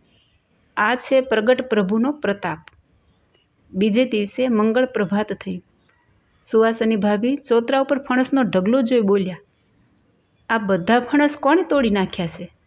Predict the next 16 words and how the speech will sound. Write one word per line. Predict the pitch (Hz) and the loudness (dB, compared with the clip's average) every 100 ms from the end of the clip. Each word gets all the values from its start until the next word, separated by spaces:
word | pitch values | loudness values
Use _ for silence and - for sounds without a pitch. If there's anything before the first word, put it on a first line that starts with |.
| _ _ _ _ _ _ _ _ _ | _ _ _ _ _ _ _ _ _
ત્યારે | 208 196 | -4 -2
ઘનશ્યામ | 185 180 - 233 226 | -2 -2 -2 0 2
મહારાજે | 202 180 196 190 226 | 0 0 -2 0 0
સવિસ્તારથી | 247 - 220 208 208 - 220 226 226 | -2 -2 0 0 -2 -4 -6 -4 -6
બધી | 190 190 180 208 | -4 -4 -2 0
વાત | 185 190 190 | 0 -4 -8
સંભળાવી. | - 190 185 180 180 - _ _ _ _ _ _ _ _ | -8 -4 -4 -4 -10 -18 _ _ _ _ _ _ _ _
સૌ | 240 226 | 0 0
આશ્ચર્ય | - 190 - 240 262 | 0 -4 -4 0 0
પામી | 254 208 196 | 0 0 0
ગયા. | 175 170 170 - _ _ _ _ _ _ _ | -2 -8 -10 -20 _ _ _ _ _ _ _
ઘનશ્યામ | 196 214 208 240 220 | 0 2 2 0 0
મહારાજ | 196 196 202 220 233 240 - | 0 0 0 0 -2 -4 -10
ખૂબ | - 269 277 262 | -4 0 2 2
પરાક્રમી | - 233 226 220 202 185 | 0 0 0 0 -2 -2
છે, | 170 - | -4 -12